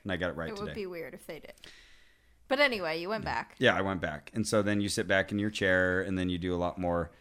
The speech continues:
Speaker 1: uh, ceremony stuff. One additional important pose that we had to do during all of this was to get down on our knees with our feet out straight behind us. And then you kinda sit up straight and you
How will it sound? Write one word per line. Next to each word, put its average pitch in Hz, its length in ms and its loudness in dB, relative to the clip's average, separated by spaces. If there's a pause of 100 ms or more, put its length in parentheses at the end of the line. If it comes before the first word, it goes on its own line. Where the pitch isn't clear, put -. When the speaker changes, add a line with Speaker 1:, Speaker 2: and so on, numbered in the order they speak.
(220)
Speaker 1:
uh, 95 120 0
ceremony 92 420 0
stuff. 95 240 -2 (240)
One 120 420 2
additional 110 460 -2
important 95 400 -4
pose 92 240 -2
that - 80 -12
we 92 120 -4
had 87 140 -2
to 82 80 -6
do 85 160 -6
during 87 420 -4 (260)
all 92 180 -2
of 82 80 -6
this 85 320 -6 (120)
was 87 680 -4 (160)
to 95 100 -6
get 98 200 -2
down 95 200 -2
on 87 160 -4
our 85 100 -2
knees 92 560 -2 (560)
with 101 180 -2
our 92 120 0
feet 101 180 -4
out 90 160 0
straight 87 240 -4
behind 113 340 -2
us. 101 220 0 (320)
And 104 160 -2
then 104 180 0
you 98 220 -4
kinda 101 240 -2
sit 135 180 -2
up 131 100 -2
straight 113 340 0
and 104 120 0
you 98 200 0